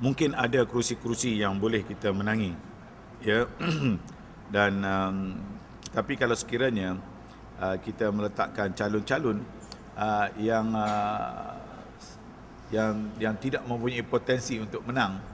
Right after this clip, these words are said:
adalah malanglah bagi kerusi yang berkenaan. Jadi, ah, perbincangan inilah antara lain yang, ah, kita lakukan.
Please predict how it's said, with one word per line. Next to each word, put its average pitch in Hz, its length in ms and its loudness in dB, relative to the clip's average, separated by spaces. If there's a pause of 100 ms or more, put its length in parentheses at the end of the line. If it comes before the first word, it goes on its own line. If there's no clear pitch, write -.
(300)
adalah 107 320 2
malanglah 104 720 2
bagi 95 240 0
kerusi 92 320 -4
yang 87 100 0
berkenaan. 85 460 -4 (400)
Jadi, 95 480 0 (560)
ah, 90 160 0
perbincangan 123 480 2
inilah 127 320 8
antara 98 260 0
lain 101 360 4
yang, 87 260 0
ah, 90 240 0
kita 95 320 2
lakukan. 90 500 0